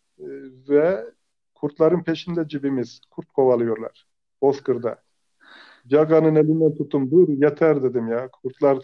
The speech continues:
dursun, biz yolumuza gidelim." Ama Oyun Bilek Hanım bana çok kızdı. Yani, "Hasan Bey, ne yapıyorsun?" dedi. Tercümanımız da var, evet, bir de yanımızda. Tercümana söylüyor. "Ben bir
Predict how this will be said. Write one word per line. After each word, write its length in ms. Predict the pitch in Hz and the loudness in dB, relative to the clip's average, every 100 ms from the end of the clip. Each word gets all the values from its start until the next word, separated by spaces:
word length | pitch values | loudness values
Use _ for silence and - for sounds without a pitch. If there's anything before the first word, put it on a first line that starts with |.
| - | -6
dursun, 380 | 147 143 151 131 | -6 -4 -6 -4
biz 140 | 127 | -2
yolumuza 420 | 135 135 147 139 151 | 0 2 0 0 -2
gidelim." 380 | 135 123 110 107 _ _ _ _ _ _ - | -2 -6 -6 -10 _ _ _ _ _ _ -8
Ama 200 | 135 156 | -4 2
Oyun 220 | 147 170 | 2 2
Bilek 220 | 156 156 | 0 0
Hanım 220 | 151 156 151 | 2 0 0
bana 240 | 147 147 | 0 0
çok 200 | 147 170 | -4 -6
kızdı. 280 | 147 123 123 | -6 -4 -4
Yani, 380 | 131 135 135 - 135 _ _ _ _ _ | -2 -2 -4 -8 -18 _ _ _ _ _
"Hasan 340 | 131 120 170 156 | -10 -6 -4 0
Bey, 180 | 143 | 0
ne 60 | 139 | 0
yapıyorsun?" 540 | 180 165 151 131 127 | -2 -2 -2 -2 -4
dedi. 100 | 113 113 | -8 -6
Tercümanımız 640 | - 135 135 151 156 165 151 | -2 -2 -2 0 0 0 0
da 120 | 131 | 2
var, 100 | 123 | 4
evet, 300 | 131 127 123 | 2 2 -2
bir 120 | 131 | -4
de 260 | 131 131 139 | 0 -2 -4
yanımızda. 480 | 135 127 131 120 131 135 _ _ _ _ _ _ _ _ _ _ _ _ _ | -6 -6 -6 -8 -8 -8 _ _ _ _ _ _ _ _ _ _ _ _ _
Tercümana 540 | 131 139 147 147 147 | 0 0 2 2 2
söylüyor. 560 | 147 135 127 123 120 120 _ _ _ _ _ _ 143 | 2 2 2 0 -2 -6 _ _ _ _ _ _ 0
"Ben 200 | 165 | 2
bir 100 | 175 | 2